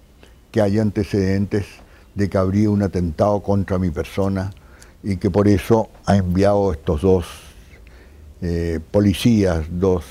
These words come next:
que tienen un nombre especial en Francia, los que se preocupan de los actos terroristas, los, bueno, eh, que ha enviado para evitar este acto de terrorismo, así que s-, lamenta mucho molestar,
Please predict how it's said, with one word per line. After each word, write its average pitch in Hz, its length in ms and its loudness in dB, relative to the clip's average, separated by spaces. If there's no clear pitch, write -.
que - 80 -20
tienen 101 260 -2
un 95 40 2
nombre 98 300 2
especial 101 440 -2
en 85 140 -4
Francia, 95 520 -6
los 82 100 -6
que 98 120 -4
se 92 120 -4
preocupan 92 520 -2
de 85 80 -2
los 80 180 -4
actos 95 320 -4
terroristas, 87 800 -4
los, 73 180 -8
bueno, 85 240 -8
eh, 92 460 -4
que 110 80 -2
ha - 20 0
enviado 107 800 0
para 95 220 0
evitar 101 440 0
este 95 440 -4
acto 95 240 -2
de 80 60 -8
terrorismo, 113 480 0
así 95 180 -6
que 90 220 -4
s-, - 200 -12
lamenta 95 440 -2
mucho 107 600 0
molestar, 92 720 -2